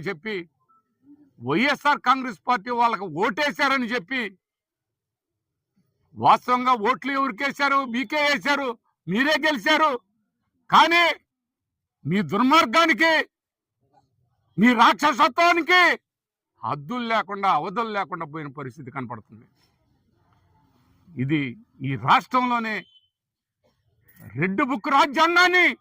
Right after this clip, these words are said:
అమలుపరుస్తున్న ఇదే లోకేష్ గారిని అడుగుతున్నా, లోకేష్ గారు, ఇంత దుర్మార్గాన్ని, ఇంత అన్యాయాన్ని ప్రోత్సహిస్తున్నటువంటి మీ ప్రభుత్వానికి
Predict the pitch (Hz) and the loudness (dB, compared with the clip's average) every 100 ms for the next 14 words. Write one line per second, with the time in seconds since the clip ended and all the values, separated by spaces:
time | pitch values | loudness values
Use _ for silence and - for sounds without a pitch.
0 | _ _ 143 190 220 170 220 - 202 202 | _ _ -6 -4 -4 -4 -8 -8 -8 -4
1 | 190 - _ _ _ _ _ _ _ _ | -4 -6 _ _ _ _ _ _ _ _
2 | _ _ _ _ _ _ _ _ _ _ | _ _ _ _ _ _ _ _ _ _
3 | - 127 175 240 240 220 - 226 - 196 | -8 0 2 2 0 -4 -4 -8 -8 -10
4 | 190 165 165 175 165 131 - _ _ _ | -8 -8 -10 -10 -8 -8 -10 _ _ _
5 | _ _ _ _ 135 190 269 240 208 262 | _ _ _ _ -4 -2 -2 -2 0 0
6 | 269 277 494 151 _ _ _ _ _ _ | 4 4 4 -2 _ _ _ _ _ _
7 | _ 165 240 202 - 196 220 262 311 311 | _ -4 -2 0 -2 0 -2 0 2 2
8 | 214 302 311 320 311 233 _ _ _ _ | 4 2 4 2 2 0 _ _ _ _
9 | 156 269 311 226 320 320 - - - 196 | -6 -6 -6 2 6 6 4 -2 -8 -6
10 | 320 330 339 339 330 330 294 208 _ _ | -2 0 2 0 0 0 -2 -6 _ _
11 | _ _ _ 277 330 - 330 330 - 330 | _ _ _ 0 0 0 0 0 -2 0
12 | 320 330 302 320 320 320 - 320 349 330 | 0 0 0 0 0 0 0 0 0 2
13 | 339 339 370 | 2 2 4